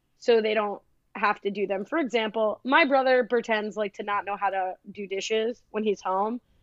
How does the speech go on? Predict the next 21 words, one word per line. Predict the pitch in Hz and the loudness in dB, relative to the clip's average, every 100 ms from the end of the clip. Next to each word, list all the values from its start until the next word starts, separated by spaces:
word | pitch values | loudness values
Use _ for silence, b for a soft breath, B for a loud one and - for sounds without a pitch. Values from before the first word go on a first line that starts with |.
| _ _ _ _ | _ _ _ _
he, | - 349 349 | 2 2 2
he | - 311 | -4 -4
lives | 320 339 277 | -2 -2 -2
on | 311 | -2
his | 311 320 | -2 0
own. | 269 185 | -2 -2
Like, | 185 - | -4 2
he | 262 | 4
knows | 269 277 | 8 6
how | 277 | 6
to | 254 | 4
load | 240 233 | 4 2
the | 214 | 2
dishwasher, | 208 - 170 180 175 | 0 0 -2 -2 -2
but | 185 208 | -2 0
he | 254 | 2
does | 240 247 | 2 2
such | 285 339 | 2 2
a | |
shit | 330 - 254 220 | 2 4 2 2
job | 202 196 220 | 2 4 4